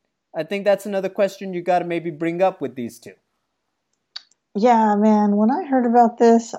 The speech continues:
Speaker 2: I was like, "What? <laughs> What the heck is happening?" And, and, you know, yeah, White, Dana White saying it supersedes rankings. I mean, I guess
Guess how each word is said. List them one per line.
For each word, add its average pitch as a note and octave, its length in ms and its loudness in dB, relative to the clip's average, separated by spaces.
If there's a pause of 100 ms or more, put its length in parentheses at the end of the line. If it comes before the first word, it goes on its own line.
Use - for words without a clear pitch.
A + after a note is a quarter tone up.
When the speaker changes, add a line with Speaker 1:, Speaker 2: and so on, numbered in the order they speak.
(120)
Speaker 2:
I G3+ 140 2
was F#3+ 240 2
like, D3+ 340 2
"What? G4 720 4 (480)
<laughs> - 800 4 (960)
What A3 240 -4
the G3 140 2
heck A3 300 0
is A3 100 0
happening?" A3 600 2 (580)
And, F#3+ 320 4
and, F#3+ 180 6
you G3 80 8
know, F3+ 380 6
yeah, F3 200 6
White, E3+ 420 2 (200)
Dana F#3+ 220 2
White F3+ 240 4
saying F3 300 0
it D#3 180 -2
supersedes G3 560 4
rankings. G3 500 2
I F3 80 4
mean, F3 420 0 (1400)
I D3 160 -2
guess D#3 880 2